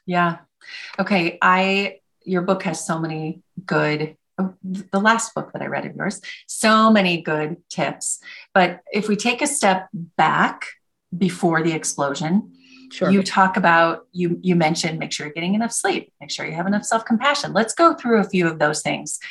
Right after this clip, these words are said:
Speaker 1: And again,
Speaker 2: Yeah.
Speaker 1: l-, like you said a moment ago, we are not perfect.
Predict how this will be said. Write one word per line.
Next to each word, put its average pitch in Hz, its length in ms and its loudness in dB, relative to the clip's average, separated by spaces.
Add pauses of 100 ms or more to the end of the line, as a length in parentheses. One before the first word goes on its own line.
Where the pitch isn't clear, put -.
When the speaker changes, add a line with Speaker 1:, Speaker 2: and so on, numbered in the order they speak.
(260)
Speaker 1:
And 190 120 6
again, 185 520 4 (120)
Speaker 2:
Yeah. - 160 -2
Speaker 1:
l-, 170 80 -2
like 185 240 4
you 220 100 6
said 240 220 4
a 226 40 2
moment 190 280 4
ago, 170 360 2 (220)
we 175 180 2
are 165 100 2
not 180 240 2
perfect. 190 480 -2